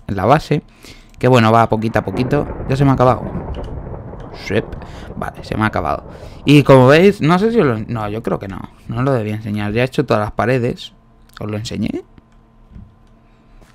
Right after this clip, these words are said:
Yo creo que no. Yo creo que corté por aquí. Bueno, pues ya he hecho <laughs> todas las paredes. Como veis por aquí, es que no sé,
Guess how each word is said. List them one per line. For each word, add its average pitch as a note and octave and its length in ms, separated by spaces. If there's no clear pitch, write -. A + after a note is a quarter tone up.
Yo A2 160
creo E3 180
que G2+ 100
no. G2 140
Yo G2 140
creo C#3 160
que D3+ 120
corté G2+ 580
por F#2 140
aquí. G2 300
Bueno, A2+ 200
pues A#2 140
ya C3+ 80
he - 20
hecho C3+ 200
<laughs> - 360
todas B2+ 120
las B2 100
paredes. B2 340
Como A#2 180
veis A#2 100
por A2+ 120
aquí, A#2 120
es A#2+ 100
que A#2 80
no A#2 120
sé, A#2+ 340